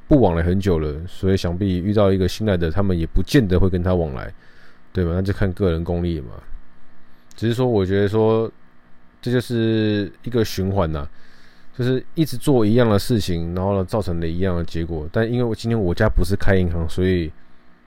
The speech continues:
我也没办法去做这些的一个大环境的改变。那今天即便我家开银行，或许我也没办法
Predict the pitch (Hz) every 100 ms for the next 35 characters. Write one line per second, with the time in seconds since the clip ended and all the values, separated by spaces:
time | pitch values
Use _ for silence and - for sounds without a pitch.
0 | - - - 104 95 92 101 87 95 95
1 | 90 92 90 92 90 87 90 85 92 -
2 | 98 85 82 87 85 71 69 87 76 -
3 | - - 156 - 160 165 151 - 123 151
4 | 185 127 92 82 110 107 107 101 98 92
5 | 85 69 85 - - - - - 143 123
6 | - 95 76 87 104 101 82 82 101 87
7 | 78 71